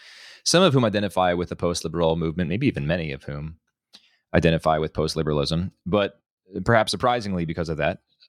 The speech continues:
this Hanby piece is a, is a critique of post-liberalism. And, um, and not a, not too weak of a critique either. I mean, it's, it's a pretty, it's a pretty,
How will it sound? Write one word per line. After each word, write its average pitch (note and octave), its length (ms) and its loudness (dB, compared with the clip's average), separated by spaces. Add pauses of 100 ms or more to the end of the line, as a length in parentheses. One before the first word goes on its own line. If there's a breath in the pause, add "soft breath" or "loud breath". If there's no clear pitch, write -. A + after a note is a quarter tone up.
(140)
this F#2+ 280 6
Hanby A#2+ 400 0
piece D#2 600 -6
is D2+ 340 2
a, C#2 340 -2 (440)
is D2 180 -2
a C2 140 -4
critique - 580 0
of - 80 -2
post-liberalism. C2 800 -4 (920 soft breath)
And, F#2 320 4
um, F2 380 4
and B2+ 100 0
not G3 200 2
a, F#3 160 0
not C#3+ 240 -2
too G3 140 6
weak C3 220 4
of G2 80 -4
a D#2+ 60 -2
critique - 320 -4
either. E2+ 240 2
I A#1+ 40 -8
mean, C#2+ 140 -8
it's, - 140 -10
it's E2 160 -8
a C2+ 60 -10
pretty, F2+ 360 2
it's - 120 -10
a E2 60 -4
pretty, E2 400 0